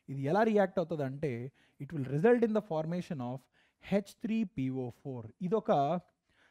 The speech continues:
this పీ ఫోర్ ఓ టెన్ is the anhydride of phosphoric acid or orthophosphoric acid.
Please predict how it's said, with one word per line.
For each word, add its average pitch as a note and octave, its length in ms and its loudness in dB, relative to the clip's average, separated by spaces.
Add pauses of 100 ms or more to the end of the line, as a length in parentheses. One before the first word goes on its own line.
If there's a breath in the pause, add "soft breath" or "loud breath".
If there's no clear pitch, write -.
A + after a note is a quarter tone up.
(140)
this E3+ 160 -6 (100)
పీ A3+ 100 4
ఫోర్ A#3+ 220 2
ఓ G3 140 4
టెన్ G3+ 260 0
is E3 160 -2
the D3 200 4 (380 soft breath)
anhydride G#3 540 6
of A3 160 4 (540)
phosphoric D#3 560 -6
acid A2+ 280 -8
or F3+ 160 -6
orthophosphoric C3+ 1000 -8 (220)
acid. G#2 340 -16